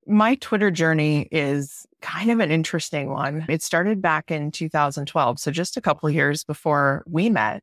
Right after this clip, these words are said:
at Social Media Marketing World. But prior to that, I, I wasn't on Twitter. I swore I would never tweet. I even wrote a blog post about it. You can see it on my LinkedIn profile. But I didn't really understand the platform,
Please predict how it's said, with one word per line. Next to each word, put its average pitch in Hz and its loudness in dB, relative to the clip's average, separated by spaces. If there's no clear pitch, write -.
at 151 -6
Social 143 -4
Media 143 -4
Marketing 151 -2
World. - -4
But 208 0
prior 226 2
to 247 4
that, 202 4
I, 170 2
I 170 2
wasn't 196 2
on 208 2
Twitter. 196 -2
I 139 -4
swore 190 2
I 165 2
would 147 2
never 190 4
tweet. 208 -6
I 156 -2
even 214 4
wrote 190 4
a 165 2
blog 151 2
post 170 -2
about 165 2
it. 165 0
You 147 -6
can 139 -6
see 160 -2
it 156 2
on 147 0
my 143 -4
LinkedIn 160 -2
profile. 160 0
But 196 2
I 220 6
didn't 254 4
really 226 4
understand 165 -2
the 160 -4
platform, - -6